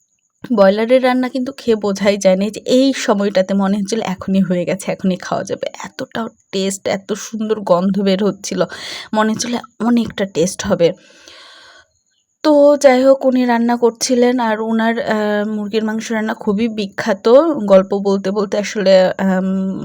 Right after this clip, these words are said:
মানে আটকে যাচ্ছি। এই অবস্থায় উনি পানি দিয়ে দিলেন এবং তিনি ঢেকে দিবেন।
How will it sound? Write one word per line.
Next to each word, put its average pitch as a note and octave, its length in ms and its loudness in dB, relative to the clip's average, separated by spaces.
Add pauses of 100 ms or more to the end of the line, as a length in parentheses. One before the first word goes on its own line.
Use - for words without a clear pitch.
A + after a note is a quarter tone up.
(100)
মানে F#3+ 180 -2
আটকে F#3 320 -4
যাচ্ছি। F#3+ 440 -2 (400)
এই B3 160 6
অবস্থায় B3+ 420 2
উনি D4 160 2
পানি G#3 380 0
দিয়ে G3+ 240 -2
দিলেন A3+ 360 2
এবং G#3 260 -4 (160)
তিনি G#3+ 220 0 (100)
ঢেকে G3 300 2
দিবেন। E3+ 300 0